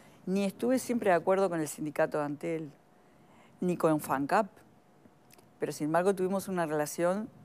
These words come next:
de respeto. O sea, cuando habían posiciones encontradas, yo lo que proponía era, bueno, traigamos fundamentos técnicos y políticos, pero rigurosos,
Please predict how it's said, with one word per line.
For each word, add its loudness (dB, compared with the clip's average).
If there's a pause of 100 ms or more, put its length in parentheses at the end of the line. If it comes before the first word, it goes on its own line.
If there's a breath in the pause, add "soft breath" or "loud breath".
(440)
de 4
respeto. 0
O -8
sea, -2 (240 loud breath)
cuando 4
habían 4
posiciones -4
encontradas, 2
yo 2
lo 4
que 0
proponía 0
era, 2 (300 loud breath)
bueno, 0
traigamos 4
fundamentos -2
técnicos 0 (360 loud breath)
y -2
políticos, 2 (180)
pero 4
rigurosos, 0